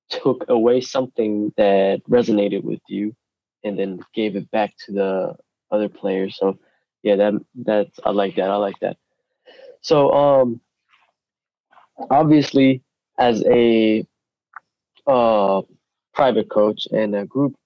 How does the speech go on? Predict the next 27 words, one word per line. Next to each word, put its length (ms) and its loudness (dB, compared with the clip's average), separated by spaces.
uh, 400 -2
coach, 560 -4
uh, 380 0
it, 80 -4
it's 160 -12
a 60 0
bit 320 -2
different 500 0
because 360 -2
you 300 2
are 220 2
by 260 -2
yourself. 640 0
You're 160 -4
not, 280 -2
um, 440 -2
working 380 -4
for 460 0
a 320 0
club 540 -2
or 220 -4
a 80 -2
team. 560 -6
So 240 -2
everything 500 -2
else, 260 -2
like 180 -2